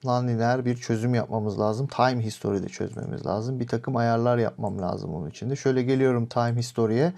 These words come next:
Burada mevcut yükümü yani dedi, e, time history tipinde bir yüke çevirmek için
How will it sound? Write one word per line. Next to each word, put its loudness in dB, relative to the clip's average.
Burada 4
mevcut 4
yükümü 0
yani 2
dedi, 4
e, 2
time 4
history 2
tipinde 0
bir 2
yüke -2
çevirmek 0
için -2